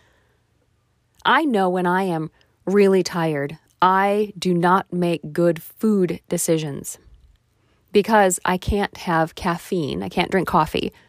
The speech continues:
Um, I tend to eat extra sugar when I'm tired. And, uh, gosh, that's not good for me. I don't make good decisions <laughs> when I'm tired because I want the sugar to keep me awake, but the sugar keeps me awake.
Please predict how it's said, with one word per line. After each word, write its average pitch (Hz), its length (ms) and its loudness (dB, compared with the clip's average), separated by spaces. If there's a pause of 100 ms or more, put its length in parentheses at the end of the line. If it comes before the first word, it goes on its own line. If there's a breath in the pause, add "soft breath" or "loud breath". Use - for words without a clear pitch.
(340 soft breath)
Um, 160 360 -4 (720)
I 190 80 -2
tend 190 220 -2
to - 120 -4
eat - 240 -2 (400)
extra - 380 -2
sugar 190 420 0
when 202 160 2
I'm 165 220 -2
tired. 208 480 -4 (320)
And, 208 520 2
uh, 226 260 -4
gosh, 262 380 -8 (560 soft breath)
that's 208 280 2
not 190 160 0
good 254 160 4
for 226 140 -2
me. 156 220 0
I 190 120 4
don't 220 200 4
make 226 140 0
good 202 160 4
decisions 220 560 0
<laughs> - 20 -4
when 240 140 2
I'm 208 140 4
tired 262 340 2
because 190 320 0
I 175 140 0
want 190 280 0
the 190 100 0
sugar 196 300 2
to 180 80 0
keep - 280 -4
me 214 100 2
awake, 220 460 -2
but 170 160 -4
the - 60 -4
sugar 185 400 -2 (920)
keeps - 400 -2
me 170 280 0 (460 soft breath)
awake. 190 540 0